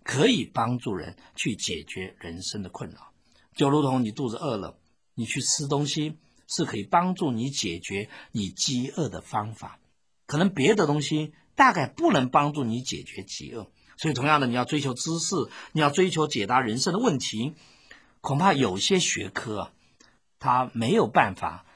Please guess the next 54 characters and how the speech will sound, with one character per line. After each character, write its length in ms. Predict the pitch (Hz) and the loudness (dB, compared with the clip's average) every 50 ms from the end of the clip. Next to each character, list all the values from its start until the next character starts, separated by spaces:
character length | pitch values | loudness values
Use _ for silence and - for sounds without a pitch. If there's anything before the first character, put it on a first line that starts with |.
| _ _ _ _ | _ _ _ _
去 200 | - - 170 147 | -6 -2 0 0
满 460 | 127 110 127 127 117 101 95 85 85 | -2 -2 0 2 2 2 2 0 -4
足 240 | 82 - 95 95 107 | -8 -6 -6 -4 -2
啊， 200 | 107 92 - - _ _ _ _ | -2 -4 -4 -6 _ _ _ _
或 140 | _ - 185 | _ -2 -2
者 220 | 143 120 104 - - _ | -2 -2 -4 -8 -10 _
能 180 | - 147 139 131 | -8 -6 -4 -2
够 80 | 127 | -2
真 180 | 120 - 175 160 | -2 -2 0 -2
的 60 | 165 | 0
有 380 | 156 160 160 135 110 92 90 - | 2 4 4 4 4 2 -2 0
效 280 | - - 247 202 127 | 2 6 6 6 6
的 200 | 104 95 82 - _ _ - - - _ _ _ | 6 0 -8 -12 _ _ -20 -20 -20 _ _ _
帮 260 | - 175 180 196 196 | 8 8 8 8 4
助 180 | 185 202 190 123 | 2 2 2 2
你 120 | 113 98 | 2 0
去 200 | 92 - - 120 | -2 -2 -4 -4
解 320 | - - - 123 98 85 82 | -4 -2 -2 -2 -2 -2 -2
决 320 | - - 95 95 107 - _ _ _ _ _ _ | -6 -6 -6 -6 -8 -10 _ _ _ _ _ _
你 140 | - 101 98 | -8 -8 -8
人 280 | 90 92 95 92 98 | -6 -6 -6 -6 -6
生 220 | 104 - - 127 123 | -6 -4 -4 -4 -6
的 60 | 135 | -4
问 200 | 180 160 101 85 | -6 -6 -8 -8
题。 200 | - - - _ _ _ _ _ | -12 -16 -20 _ _ _ _ _
所 160 | - - 160 | -4 0 2
以 20 | 156 | 2
我 120 | 143 123 | 2 2
们 120 | 113 123 | 0 0
清 280 | 123 - - 220 220 208 | 0 0 2 2 0 0
楚 100 | - 147 | -2 -4
地 100 | 113 107 | -4 -6
体 200 | 98 90 - - | -8 -8 -12 -12
会 180 | - 143 151 117 | -6 -6 -4 -4
得 100 | 110 107 | -4 -2
到， 200 | 123 120 113 - - - - _ | -2 -2 -2 -4 -10 -18 -20 _
经 200 | _ - 180 160 | _ 0 0 0
济 140 | 151 160 143 | 2 0 0
学 340 | 120 - 110 107 107 117 - - _ | 0 0 -2 -2 -4 -4 -8 -12 _
是 160 | - - 131 | -10 -10 -4
帮 280 | 113 - 143 139 143 | 0 2 2 2 2
助 120 | 143 147 120 | 0 -2 -2
人 160 | 107 107 120 | -2 -4 -4
解 140 | 113 - - | -8 -10 -12
决 160 | - 87 90 - | -10 -12 -12 -12
经 260 | - - 143 139 139 | -10 -6 -4 -4 -2
济 120 | 135 127 | -2 -4
上 160 | 117 113 123 104 | -4 -6 -6 -8
的 60 | 98 | -8
困 220 | - - 107 92 | -8 -8 -10 -8
扰， 200 | 76 73 73 - _ - _ _ _ _ _ | -8 -12 -12 -14 _ -20 _ _ _ _ _
货 200 | - - 208 170 | 2 4 4 4
币 140 | 147 160 127 | 4 2 -2
学 320 | - - 107 104 113 - | -2 -2 -4 -4 -4 -6